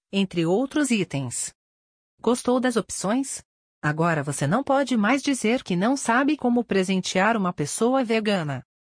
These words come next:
Então aproveite que o final do ano está chegando e presenteie quem você gosta.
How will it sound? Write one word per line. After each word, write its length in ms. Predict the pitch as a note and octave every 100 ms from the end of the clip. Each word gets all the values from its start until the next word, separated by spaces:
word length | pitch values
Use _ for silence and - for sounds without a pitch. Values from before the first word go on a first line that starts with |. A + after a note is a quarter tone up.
| -
Então 360 | D4+ - B3+
aproveite 600 | B3 - E3 F#3+ B3+ -
que 120 | C#4+ C4
o 40 |
final 380 | - G#3 G3 B3+
do 200 | A#3+ F#3+
ano 300 | G3 C4 D4
está 260 | B3+ A#3+
chegando 520 | B3 - G#3+ A3 C4+ B3
e 60 |
presenteie 680 | - F3 D#3+ C#3+ G3 A#3+ C4+
quem 240 | - B3 C#4
você 300 | C#4+ - C4
gosta. 580 | G#3+ F3 D3 D#3 C3